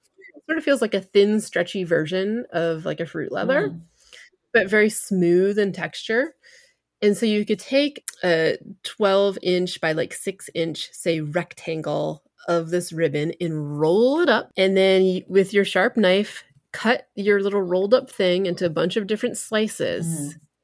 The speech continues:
Speaker 1: And then you would unfurl those, like, unfurling the spiral of it, and you get these long noodles, like fettuccine noodles made out of seaweed.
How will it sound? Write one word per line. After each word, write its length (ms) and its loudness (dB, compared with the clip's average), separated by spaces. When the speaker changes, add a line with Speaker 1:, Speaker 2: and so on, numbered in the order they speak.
Speaker 1:
And 80 4
then 80 8
you 60 6
would 140 4
unfurl 640 2
those, 560 -8
like, 140 -6
unfurling 580 -2
the 80 -4
spiral 640 -2
of 60 -6
it, 180 -4
and 120 -2
you 100 0
get 180 -6
these 220 -8
long 500 -4
noodles, 720 0
like 220 -2
fettuccine 600 2
noodles 400 -2
made 240 2
out 140 0
of 120 -6
seaweed. 560 -4